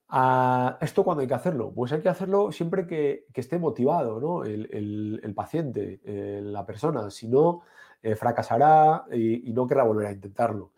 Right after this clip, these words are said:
Hay que intentar, eh, no generalizar, individualizar según la persona. Le irá mejor un método u otro, una manera u otra. Y fijar objetivos que pueda ir alcanzando para que eso le vaya motivando a continuar con ese proceso,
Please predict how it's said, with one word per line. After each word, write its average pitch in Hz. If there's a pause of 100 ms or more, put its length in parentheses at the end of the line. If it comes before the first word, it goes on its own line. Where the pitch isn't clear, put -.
(680)
Hay 160
que 196
intentar, 202 (100)
eh, 147
no 156
generalizar, 143
individualizar 127
según 180
la 151
persona. 127
Le 107
irá 135
mejor 147
un 139
método 147
u -
otro, 160
una 139
manera 131
u 117
otra. - (160)
Y 139
fijar 147
objetivos 170
que 127
pueda 147
ir 143
alcanzando 151
para 120
que 120
eso 139
le 127
vaya 131
motivando 135
a 147
continuar 113
con 95
ese 85
proceso, -